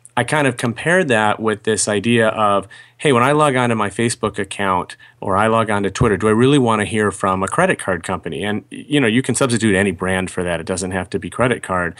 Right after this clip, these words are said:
And so personally, I kind of felt,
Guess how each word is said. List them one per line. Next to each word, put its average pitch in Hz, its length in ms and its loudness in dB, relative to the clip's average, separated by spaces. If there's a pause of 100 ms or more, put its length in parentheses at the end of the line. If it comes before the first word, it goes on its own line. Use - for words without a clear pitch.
(440)
And 113 280 2
so 117 180 2
personally, 110 680 0
I 101 80 2
kind 107 220 -2
of 101 60 -6
felt, 107 280 0